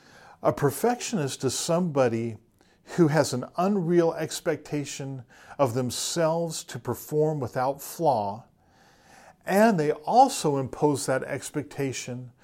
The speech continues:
upon other people. And they get upset and frustrated when other people do not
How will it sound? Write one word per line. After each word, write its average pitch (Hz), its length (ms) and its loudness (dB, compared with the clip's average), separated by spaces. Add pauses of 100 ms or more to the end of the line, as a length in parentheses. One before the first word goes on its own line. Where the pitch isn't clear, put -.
(240)
upon 170 440 -2 (100)
other 262 260 0
people. - 640 -10 (500)
And 143 180 0
they 143 120 2
get 139 240 0
upset 165 720 -4 (880)
and 131 260 0
frustrated 113 1040 -4
when 127 180 -2 (240)
other 175 300 4
people 123 500 -4
do 127 220 -6
not 135 420 -6